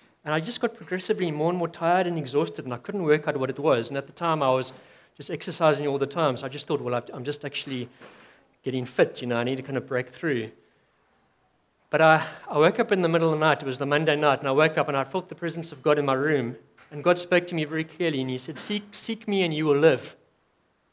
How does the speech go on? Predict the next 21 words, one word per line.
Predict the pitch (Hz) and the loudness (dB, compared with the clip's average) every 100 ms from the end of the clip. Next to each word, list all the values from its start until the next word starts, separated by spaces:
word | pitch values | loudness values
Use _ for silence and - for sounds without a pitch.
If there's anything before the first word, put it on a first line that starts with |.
| _ _ _ _ _ _ _ - | _ _ _ _ _ _ _ -4
And | 151 | 0
I | |
didn't | 151 196 214 | 2 4 4
know | 208 | 6
what | 190 | 6
that | 151 | 4
meant, | 147 165 131 - - _ _ _ _ _ _ _ _ _ | 4 4 2 -6 -14 _ _ _ _ _ _ _ _ _
but | 170 | 0
I | 160 | 6
felt | 196 202 | 6 8
it | |
was | 202 | 6
from | 196 175 | 4 2
God, | 165 156 | 6 6
and | 139 | 6
I | |
thought | 135 185 | 2 2
it | |
was | 165 147 | 2 4
a | |
warning. | 135 160 156 123 | 6 6 6 0